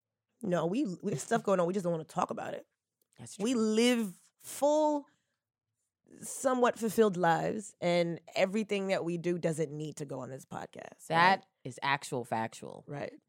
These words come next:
Speaker 2: And very important. Important message. It's actually self-care.
Speaker 1: Message. Yeah.
Speaker 2: It's actually self-care not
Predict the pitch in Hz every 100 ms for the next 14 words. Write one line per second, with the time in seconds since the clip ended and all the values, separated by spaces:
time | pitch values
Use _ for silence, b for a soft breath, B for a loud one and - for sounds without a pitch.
0 | - 139 135 120 170 175 160 143 135 131
1 | 110 110 139 156 190 170 160 156 143 180
2 | 185 262 277 262 - 214 220 311 226 269
3 | 269 - - - - 180 175 160 190 180
4 | - 285 233 247 208 233 214 175 170 180
5 | 185